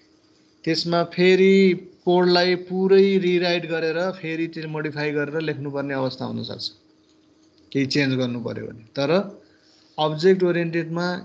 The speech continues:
यो maintenance cost less हुन्छ। भन्नुको अर्थ के भन्दाखेरि, अघि मैले जुन इनहेरिटेन्सको कुरा गरेँ, केही नयाँ feature चाहियो भने त्यो पुरै कोडलाई फेरि हेरेर त्यसलाई revise गर्नुको सट्टा existing जे छ, छ, त्यसैबाट फेरि नयाँ feature थपेर नयाँ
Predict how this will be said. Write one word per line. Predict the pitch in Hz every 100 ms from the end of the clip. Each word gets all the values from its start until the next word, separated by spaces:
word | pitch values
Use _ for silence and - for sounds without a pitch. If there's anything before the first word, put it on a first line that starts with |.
| -
यो | 151 156 165
maintenance | 151 156 156 165 165 156 160
cost | 156 147
less | 151 160 -
हुन्छ। | 151 147
भन्नुको | 151 156 143 135 147 143
अर्थ | 147 139
के | 143 147
भन्दाखेरि, | 139 127 127 139 170
अघि | - 147 156
मैले | 151 151
जुन | 147 151
इनहेरिटेन्सको | 156 160 165 156 160 151 151
कुरा | 147 147 147
गरेँ, | 143 156 165 - _ _ _ _ _
केही | 160 165
नयाँ | 165 160
feature | 156 156 156
चाहियो | 147 151 151 147
भने | 143 151
त्यो | 156
पुरै | 151 180 185
कोडलाई | 175 165 160 160
फेरि | 160 165 180 180 170 - -
हेरेर | 143 156 165
त्यसलाई | 160 160 160
revise | 156 151 156
गर्नुको | 147 147 147 143
सट्टा | 147 139 185 190 - _ _ _ - 165
existing | 170 180 185 190 175
जे | 175 175
छ, | - 165 147
छ, | 156 233 - - - - -
त्यसैबाट | 165 160 185 175 185
फेरि | 165 180
नयाँ | 180 185 185 180
feature | - 160 175 165
थपेर | 160 160 175
नयाँ | 170 170 170